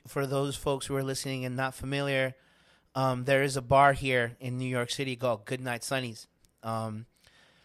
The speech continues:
and it kinda opened around the same time that Charlie Bird did, uh, two thousand thirteen, two thousand fourteen, somewhere in that window.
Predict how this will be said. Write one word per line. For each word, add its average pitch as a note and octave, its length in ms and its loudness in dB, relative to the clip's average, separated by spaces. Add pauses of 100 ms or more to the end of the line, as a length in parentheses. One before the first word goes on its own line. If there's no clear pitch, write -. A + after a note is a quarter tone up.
(180)
and B2+ 160 -2
it B2 140 -2
kinda D#3+ 260 4
opened D3+ 360 2
around C#3 220 2
the B2+ 60 -6
same C3 220 -2
time C3+ 200 -2
that B2 120 -2
Charlie C#3+ 260 4
Bird B2 240 -4
did, A2+ 260 -2
uh, A2 280 2
two C3 100 -10
thousand B2 520 0
thirteen, D3 420 -6
two D3+ 100 -12
thousand B2 220 -4
fourteen, D3 420 -8
somewhere C3+ 240 -8
in C3+ 100 -8
that C3+ 240 -8
window. D3+ 440 -6